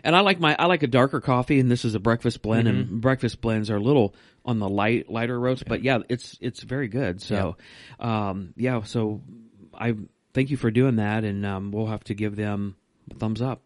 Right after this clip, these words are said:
Speaker 2: Yep. Absolutely.
Speaker 1: So I think that's really good. So thank you for that. And so I'll have to go on. If you guys are interested in this coffee, again, it is a breakfast blend,
Speaker 2: Yep.
Speaker 1: and it is called from, or it's
Speaker 2: It's
Speaker 1: from
Speaker 2: from Savage Roasters.
Speaker 1: Savage Roasters. Boy, my
Speaker 2: And
Speaker 1: mind is
Speaker 2: you can
Speaker 1: blank.
Speaker 2: actually, they've got a website. You can look them up.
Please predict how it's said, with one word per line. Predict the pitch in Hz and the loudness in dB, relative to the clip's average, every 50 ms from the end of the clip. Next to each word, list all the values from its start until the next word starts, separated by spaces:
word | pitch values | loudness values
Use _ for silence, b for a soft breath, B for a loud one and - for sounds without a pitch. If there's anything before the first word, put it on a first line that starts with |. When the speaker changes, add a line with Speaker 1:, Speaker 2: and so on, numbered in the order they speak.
| _ | _
Speaker 2:
Yep. | - 113 151 180 175 - _ _ _ _ - 131 | -4 -2 -2 -2 -4 -10 _ _ _ _ -14 -8
Absolutely. | 104 107 104 - - 117 135 165 - 123 110 - | -8 -8 -8 -6 -4 -4 -4 -4 -4 -8 -10 -8
Speaker 1:
So | - - 107 104 101 | -6 -6 -4 -4 -4
I | 101 | -4
think | - 117 107 - | -4 -4 -2 -2
that's | 113 104 - | -4 -4 -4
really | - 113 104 107 98 | -4 -4 -4 -4 -4
good. | 107 120 113 - | -2 -4 -4 -2
So | - 110 | -4 -2
thank | 107 113 110 113 | -2 -2 -2 -2
you | 104 | -4
for | - - 107 | -4 -4 -4
that. | 113 120 120 113 113 - | -2 -2 -2 -2 -4 -6
And | - 104 98 90 B B B B B B B B | -6 -6 -6 -8 B B B B B B B B
so | - 135 | 4 6
I'll | 135 | 6
have | 143 143 - | 6 4 4
to | 139 | 4
go | 135 143 139 | 6 6 8
on. | 139 131 117 | 6 4 2
If | 113 - 123 | 0 -4 0
you | |
guys | 123 147 147 139 | 4 4 6 6
are | 143 147 | 6 6
interested | 160 165 165 165 165 160 - - 160 147 | 6 6 6 6 4 4 2 0 0 0
in | 147 151 | 0 0
this | 147 135 | -2 -4
coffee, | - - 156 151 160 - - 170 165 175 185 170 | -4 -2 -2 -2 0 0 2 2 2 2 2 0
again, | - 117 120 127 139 151 160 165 170 156 - | -2 0 2 2 4 4 2 2 0 -2 0
it | 131 127 131 117 - | 2 2 2 2 0
is | 127 127 123 120 117 113 110 107 | 0 0 2 2 2 0 0 0
a | 110 107 | -4 -6
breakfast | 104 107 143 156 156 - 170 156 - - | 0 0 2 0 2 0 -4 -4 -4 -2
blend, | - 151 151 151 147 127 | 0 0 2 2 2 2
Speaker 2:
Yep. | 151 165 B B B B B B B | 0 0 B B B B B B B
Speaker 1:
and | - 127 123 | 0 4 4
it | 127 120 | 4 4
is | 120 117 - | 4 2 0
called | - - 143 131 127 120 123 120 117 | 0 2 4 6 6 6 6 4 2
from, | - - 123 120 - | 0 2 2 2 4
or | 123 123 120 | 4 2 2
it's | 110 135 | 2 2
Speaker 2:
It's | 127 | 2
Speaker 1:
from | 135 127 120 110 110 107 104 101 107 - | 4 4 4 4 2 0 -4 -6 -14 -4
Speaker 2:
from | - - 123 117 | 2 2 4 4
Savage | 104 - - 127 131 139 139 143 110 | 4 4 6 6 6 6 6 4 4
Roasters. | 110 120 131 139 147 - - 185 196 | 6 8 8 8 8 6 2 2 4
Speaker 1:
Savage | 202 127 123 120 113 104 | 4 4 4 4 2 2
Roasters. | 107 107 107 104 - - 90 85 82 | 2 2 2 0 -2 -8 -10 -10 -10
Boy, | - 98 113 127 | -8 -6 -4 0
my | 113 110 | 4 6
Speaker 2:
And | 110 113 | 6 6
Speaker 1:
mind | 110 113 113 104 | 6 4 2 0
is | 92 87 - | -2 -6 -8
Speaker 2:
you | - 110 123 147 156 | -4 0 2 2 6
can | - 135 | 6 4
Speaker 1:
blank. | 127 117 123 | 6 6 6
Speaker 2:
actually, | 135 147 156 - - - 165 170 170 180 170 | 6 6 6 2 -2 -4 -4 -2 0 0 2
they've | 143 123 135 143 131 | 4 4 2 4 2
got | 120 123 131 143 | 2 2 2 2
a | |
website. | 131 120 120 127 135 131 - - 143 135 143 151 151 117 | 2 4 4 2 2 0 -2 0 2 2 2 2 0 0
You | 101 117 120 | 0 0 -2
can | 117 - 123 110 110 | 0 0 0 0 2
look | 120 127 123 - | 2 2 2 2
them | - 127 120 120 95 | 2 4 4 4 2
up. | - - 135 131 127 - | 2 2 2 2 0 -2